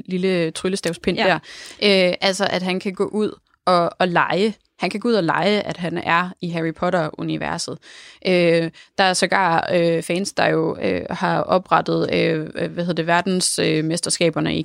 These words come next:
Speaker 1: Quidditch i virkeligheden. Øh, det er uden, at de flyver rundt på koste, men de har ikke desto mindre koste mellem benene, når de, øh,
Speaker 2: Løber
Speaker 1: når
Speaker 2: rundt.
Speaker 1: de, når de løber rundt. Det er ganske underholdende at se på. Øhm,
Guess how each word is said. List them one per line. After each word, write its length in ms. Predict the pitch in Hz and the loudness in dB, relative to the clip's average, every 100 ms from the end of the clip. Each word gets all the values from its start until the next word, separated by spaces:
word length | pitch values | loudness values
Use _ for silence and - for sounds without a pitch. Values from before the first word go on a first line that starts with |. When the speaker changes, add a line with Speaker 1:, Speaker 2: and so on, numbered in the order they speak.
| - | 0
Speaker 1:
Quidditch 500 | 175 170 - - - | 0 0 -2 -2 -4
i 140 | 175 | -4
virkeligheden. 500 | 160 165 165 160 101 - _ - | -2 -2 -2 -4 -6 -10 _ -12
Øh, 340 | 170 165 160 160 - - - - | -8 -6 -8 -8 -16 -20 -8 0
det 120 | 170 | 4
er 120 | 165 | 4
uden, 380 | 160 180 190 185 | 2 2 2 0
at 200 | 156 - | -2 -6
de 60 | |
flyver 220 | 165 180 165 | -4 0 2
rundt 220 | 185 165 | 2 0
på 80 | - | 0
koste, 320 | 214 240 190 | 0 0 0
men 180 | 175 165 | 0 0
de 100 | 180 | 2
har 140 | 190 | 2
ikke 200 | 208 226 | 2 0
desto 200 | 180 - | -2 -4
mindre 200 | 170 185 | -2 -2
koste 340 | - 196 - 175 | 0 0 0 0
mellem 280 | 185 175 | 2 2
benene, 360 | 160 202 160 170 - | 0 0 0 -2 -4
når 200 | 170 170 | -2 -2
de, 360 | 160 160 170 | -4 -10 -10
øh, 80 | 160 220 | -8 -4
Speaker 2:
Løber 300 | 226 214 190 | 0 2 4
Speaker 1:
når 120 | 180 | 4
Speaker 2:
rundt. 140 | 220 208 | 2 0
Speaker 1:
de, 40 | |
når 80 | 196 | 0
de 60 | 185 | 0
løber 240 | 175 170 170 | -2 -4 -4
rundt. 300 | 180 165 - | -4 -4 -4
Det 140 | 180 | -4
er 40 | |
ganske 280 | 170 175 - | -4 -6 -6
underholdende 340 | 180 180 175 165 | -6 -6 -6 -6
at 60 | |
se 120 | 180 185 | -8 -8
på. 200 | 180 - - - - - - 220 | -10 -12 -20 -18 -18 -20 -2 4
Øhm, 720 | 202 185 180 175 175 175 175 | 6 6 4 2 -2 -4 -6